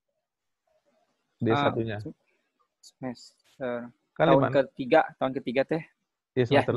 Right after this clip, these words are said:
Speaker 1: lima.
Speaker 2: lima, ah.
Speaker 1: Ah, tahun
Speaker 2: Ah,
Speaker 1: ketiga.
Speaker 2: semester lima. Mm-mm.
Speaker 1: Sekarang kalau yang D dua berarti masuk ke semester berapa itu?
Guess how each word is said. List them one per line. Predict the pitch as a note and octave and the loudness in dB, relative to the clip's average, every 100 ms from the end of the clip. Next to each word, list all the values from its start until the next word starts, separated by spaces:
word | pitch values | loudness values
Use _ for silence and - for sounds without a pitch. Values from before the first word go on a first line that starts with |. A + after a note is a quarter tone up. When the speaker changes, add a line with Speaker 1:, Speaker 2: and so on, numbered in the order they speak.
| D#3 | 2
Speaker 1:
lima. | B2+ A#2+ | 2 2
Speaker 2:
lima, | B2 | -2
ah. | - - - | -6 -12 -6
Speaker 1:
Ah, | A#2+ B2+ | -2 -2
tahun | A2+ G#2+ | 0 0
Speaker 2:
Ah, | A2+ | 0
Speaker 1:
ketiga. | A#2+ A2+ | 0 2
Speaker 2:
semester | A2 G#2+ | 2 2
lima. | G#2 G2+ | -2 -8
Mm-mm. | _ _ _ A2 - | _ _ _ -12 0
Speaker 1:
Sekarang | D3 F3+ | 2 4
kalau | D#3+ D#3 | 6 6
yang | |
D | D3+ | 6
dua | C#3+ F3 G#3 | 6 6 6
berarti | D#3 F#3 | 4 4
masuk | E3 E3 | 2 2
ke | F#3 | 0
semester | F3 D3 D3 | 0 0 0
berapa | C3 F#3+ E3+ B2+ | 2 0 0 -2
itu? | A2 | -4